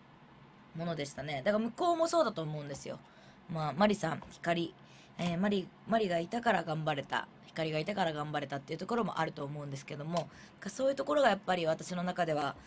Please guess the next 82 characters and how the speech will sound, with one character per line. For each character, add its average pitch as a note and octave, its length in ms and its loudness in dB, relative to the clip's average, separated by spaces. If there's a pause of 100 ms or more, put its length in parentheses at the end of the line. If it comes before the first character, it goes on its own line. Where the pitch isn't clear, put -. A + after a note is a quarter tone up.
(340)
タ D#3 100 -8
ッ - 100 -14
グ D3 80 -6
っ C#3+ 60 -8
て D3+ 100 -14
い D3+ 120 -4
い - 20 -6
な D#3 100 -2
っ E3+ 40 -6
て - 340 -6
思 D3+ 280 -4
う。 B2+ 120 -4 (260)
ま - 80 -10
あ、 - 20 -18
タ E3 120 -10
ッ - 40 -18
グ - 80 -12
ト C4 100 -8
ー D4 40 -4
ナ C#4 100 -4
メ G3+ 140 2
ン E3+ 40 -8
ト D#3 100 -8
を - 20 -2
や D3 80 -2
っ C#3+ 40 -8
て D3 100 -6
改 E3+ 260 -4
め A#3 80 0
て E3 80 -4
思 D#3 140 -6
っ - 20 -10
た - 80 -6
の C3 80 -6
か C#3 100 -8
も C#3 60 -6
し C#3+ 100 -8
れ C3+ 60 -8
な C3+ 140 -6
い C3 40 -8
で C#3 100 -6
す - 100 -10
け C#3 80 -8
ど C3+ 100 -6
も、 D#3 320 -2 (480)
思 F3 180 -2
い E3+ 60 -2
ま F3 140 0
し - 80 -6
た D3 80 -6
ね。 F3+ 240 0 (420)
「今 F4 240 2
後 F4 120 6
戦 C#4+ 340 2
っ C#4+ 60 0
て C#4+ 160 2
み C#4 120 -4
た C#4 200 12
い - 100 8
相 G3+ 180 2
手 G3+ 100 -4
と F#3 120 -2
か D3 100 0
い D3 80 0
ま D#3+ 140 -4
す - 100 -14
か？」 C#3 180 -10
こ C#4+ 100 0
れ E4 80 6
は C#4 140 4
防 C4 280 2
衛 D#4+ 120 6
戦 D4+ 300 0
で D4+ 60 -2
っ D4+ 40 0
て - 140 -6
こ - 100 -10
と - 120 -12
な C#3 100 -8
の B2 60 -8
か A#2+ 160 -8
な？ C3+ 280 -4